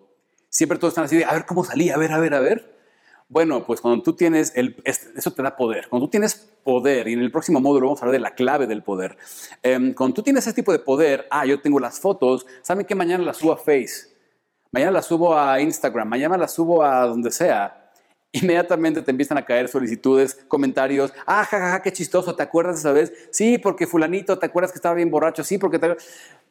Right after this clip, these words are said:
Todo tipo de cosas, empiezas a crear, generar interacción en redes sociales, las personas te empiezan a decir,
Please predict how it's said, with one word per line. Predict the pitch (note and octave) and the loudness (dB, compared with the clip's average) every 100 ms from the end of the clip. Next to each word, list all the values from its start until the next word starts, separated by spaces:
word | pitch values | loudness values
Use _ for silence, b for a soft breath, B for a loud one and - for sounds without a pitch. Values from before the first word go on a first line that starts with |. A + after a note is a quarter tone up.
| _ - | _ -4
Todo | F3+ F#3 | -2 -2
tipo | F#3+ F3+ D#3 | -6 0 0
de | |
cosas, | C3+ D3 C#3 | 0 -6 -4
empiezas | C3 - C#3+ | -6 -4 -6
a | - | -6
crear, | B2+ B2+ | -2 -2
generar | - B2+ | 0 0
interacción | C#3+ C#3+ A2 - C3 | 0 0 -4 -2 -2
en | |
redes | A#2+ B2+ | 2 0
sociales, | - - C3 C3+ C3 B B | 0 0 0 2 -2 B B
las | - - | -8 -4
personas | C3+ E3+ | -2 -2
te | - | -2
empiezan | D#3 D#3 | -2 -2
a | |
decir, | C3 D3+ | 0 0